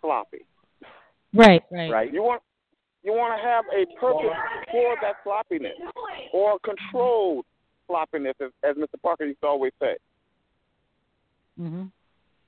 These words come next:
Speaker 2: Nice. Now, Russ Ebert writes in, and he asks, "What are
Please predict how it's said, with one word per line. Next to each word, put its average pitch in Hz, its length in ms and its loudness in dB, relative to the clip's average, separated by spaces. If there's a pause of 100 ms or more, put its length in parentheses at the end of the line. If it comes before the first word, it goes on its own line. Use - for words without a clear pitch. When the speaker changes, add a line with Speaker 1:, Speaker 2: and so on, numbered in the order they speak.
(240)
Speaker 2:
Nice. 160 260 -8 (760)
Now, 233 240 0
Russ 262 280 -2 (140)
Ebert 233 480 -2 (400)
writes 180 300 -4
in, 151 340 -6 (300)
and 185 140 -2
he 277 200 0
asks, 147 300 -2 (840)
"What 202 360 0
are 285 160 -6